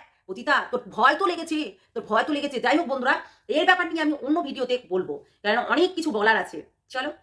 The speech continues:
সবাই ভালো থেকো, সুস্থ থেকো, সাবধানে থেকো। আসছি পরে, পরের ভিডিওতে আসছি রক্ষিতাকে নিয়ে। কি রে, মশারির তলে কি করছিলি?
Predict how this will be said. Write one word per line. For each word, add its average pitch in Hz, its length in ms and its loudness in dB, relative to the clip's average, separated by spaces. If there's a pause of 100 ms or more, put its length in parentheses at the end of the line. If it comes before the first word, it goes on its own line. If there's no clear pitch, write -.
(180)
সবাই 269 240 2
ভালো 208 220 -2
থেকো, 277 160 -4
সুস্থ 220 220 -12
থেকো, 220 200 -4
সাবধানে 196 400 -4
থেকো। 202 240 -6 (200)
আসছি - 280 0
পরে, 220 280 -2 (340)
পরের 277 240 2
ভিডিওতে 302 280 0
আসছি - 680 0
রক্ষিতাকে 254 600 -4
নিয়ে। 185 260 -4 (220)
কি 262 100 -6
রে, - 260 -2 (200)
মশারির 247 320 -4
তলে 311 140 2
কি 294 120 -6
করছিলি? 277 400 -6